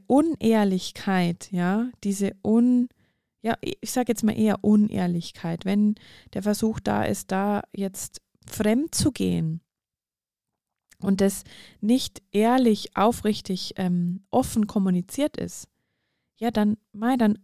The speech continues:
ist es einfach die Konsequenz des Lebens und,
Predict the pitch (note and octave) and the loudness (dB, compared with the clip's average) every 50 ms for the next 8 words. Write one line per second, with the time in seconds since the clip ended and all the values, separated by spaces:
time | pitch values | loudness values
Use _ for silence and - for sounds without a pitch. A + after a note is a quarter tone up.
0 | _ - - B3 B3 - - - B3 A3+ - - G#3+ G#3+ A3+ A#3 - - A#3 - | _ -4 -2 -2 -2 -2 -2 -2 -2 -2 -2 0 2 2 2 2 2 -2 -6 -6
1 | - - G3+ - - G#3+ G#3 G#3 G#3 - G3 - - - G#3+ A3+ - - G3 - | -8 -8 -8 -4 0 2 2 2 0 -2 -4 -2 0 2 2 0 -2 -6 -10 -8
2 | - F#3+ F#3 G3 G#3+ A3 A3+ A3+ - G3 G3 F#3+ | -4 -2 0 0 0 0 -2 -2 0 -2 -2 -2